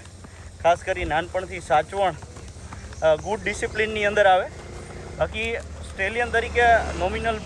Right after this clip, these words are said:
બાઇટ કરવા માટે ટ્રાય કરવી, અ, ઉછળકૂદ,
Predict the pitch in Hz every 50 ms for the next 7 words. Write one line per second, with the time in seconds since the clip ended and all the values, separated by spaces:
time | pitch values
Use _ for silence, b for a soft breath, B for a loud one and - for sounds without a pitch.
0 | - - 190 196 202 214 226 226 - - - - - - 208 202 214 214 208 208
1 | 208 208 - 220 220 214 - - 196 208 214 214 190 214 202 220 220 - - -
2 | - - - - - - - - - - - - - - 147 156 156 147 170 175
3 | - - 220 220 208 - 208 208